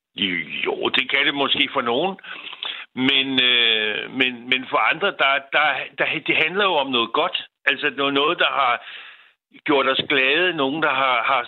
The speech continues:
har leveret et eller andet, som, øh, vi har skruet op for, når vi hørte det i radioen og sunget med og stået og vasket op til, eller hvad det nu er. Øhm, så jeg kan ikke rigtig se, der er noget problem i det, andet end man bare er, er ked af, at pludselig så er, er,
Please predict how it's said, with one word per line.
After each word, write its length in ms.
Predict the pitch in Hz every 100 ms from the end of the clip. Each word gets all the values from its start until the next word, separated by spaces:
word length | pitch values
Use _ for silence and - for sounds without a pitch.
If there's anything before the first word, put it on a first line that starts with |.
| -
har 100 | 151
leveret 440 | 135 127 156 165
et 120 | 165
eller 180 | 151 131
andet, 180 | 139 175
som, 360 | - 143 135 135
øh, 140 | 123
vi 40 | 131
har 60 | 139
skruet 360 | 135 143 143 135
op 140 | 135
for, 100 | 147
når 160 | 151 147 143
vi 100 | 131
hørte 180 | 143 -
det 100 | 165
i 100 | 123
radioen 420 | 131 160 170 156 143
og 140 | 127
sunget 320 | 147 135 135
med 160 | 127 143 156
og 60 |
stået 260 | - 156 160
og 60 | 143
vasket 320 | 131 - 143 135
op 100 | -
til, 100 | 165
eller 160 | 143 139
hvad 160 | 139
det 100 | 156 156
nu 60 |
er. 160 | 143 151 - - - - - 143
Øhm, 380 | 139 135 135 131 123 - -
så 80 | 147 131
jeg 80 | 131 -
kan 120 | 139
ikke 180 | 143 151
rigtig 200 | 160 160 -
se, 80 | 170 165
der 80 | 151
er 120 | 139 131
noget 140 | 143 -
problem 340 | 127 165 202 190
i 100 | 160 180
det, 80 | 170 139
andet 160 | 185
end 100 | 170 143
man 100 | 127 - 131
bare 200 | 165 160 131 127
er, 80 | 127 - - - 123
er 40 | -
ked 160 | 165 180 143
af, 40 | 139
at 80 | 135
pludselig 320 | 151 151 165 143
så 80 | 151 139 135 131
er, 120 | 127 120
er, 60 | 127